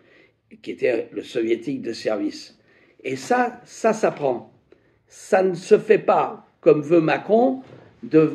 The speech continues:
d'avoir un corps multiple et varié, où vous allez avoir quelqu'un qui va s'occuper de la sécurité sociale à Saint-Flour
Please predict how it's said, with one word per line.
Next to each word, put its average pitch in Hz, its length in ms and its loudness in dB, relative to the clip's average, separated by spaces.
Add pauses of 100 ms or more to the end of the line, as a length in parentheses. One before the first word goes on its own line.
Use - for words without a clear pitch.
d'avoir 175 460 4
un 170 160 8
corps 170 840 12 (160)
multiple 170 680 0
et 160 60 6
varié, 196 580 8 (240)
où 147 140 0
vous 175 180 -2
allez 180 180 4
avoir 170 300 4
quelqu'un 170 380 2
qui 156 140 0
va 151 120 0
s'occuper 165 440 0
de 160 60 0
la 147 80 2
sécurité 151 840 -2 (140)
sociale 156 480 0
à 131 80 0
Saint-Flour 240 640 4